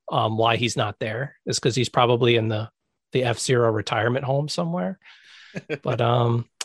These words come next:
Speaker 1: but yeah, I mean, like Johnny said, I mean, this is a, it's a good game. It, it's, and for a launch game, I'd say it's pretty solid.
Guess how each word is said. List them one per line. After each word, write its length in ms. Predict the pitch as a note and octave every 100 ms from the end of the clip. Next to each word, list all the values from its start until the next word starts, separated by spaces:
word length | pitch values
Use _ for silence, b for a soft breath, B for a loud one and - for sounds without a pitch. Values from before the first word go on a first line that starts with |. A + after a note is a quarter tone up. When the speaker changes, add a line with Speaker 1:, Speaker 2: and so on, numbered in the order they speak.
| - _
Speaker 1:
but 100 | G#3+
yeah, 260 | G#3+ G#3 E3
I 160 | E3
mean, 320 | F3 F3+ E3+ E3
like 200 | E3 D3
Johnny 340 | E3 D3+ D3
said, 260 | C3 C3+ C3+
I 80 | D3+
mean, 220 | D#3 C#3+ b -
this 180 | G#3 C4
is 80 | E4
a, 120 | E3+ -
it's 180 | G#3 B3+
a 60 |
good 300 | F3 F#3+ A3
game. 400 | D3+ C#3+ G3 D3
It, 200 | C3 C3+ -
it's, 400 | C#3 - - -
and 180 | E3 D#3+
for 160 | - D#3+
a 80 |
launch 380 | C3+ B2+ A#3+ -
game, 240 | - B2+ A#2+
I'd 140 | A#2+
say 160 | - C#3
it's 140 | A#2+
pretty 240 | - C3+ A#2
solid. 560 | - A#2+ B2 G#2+ G#2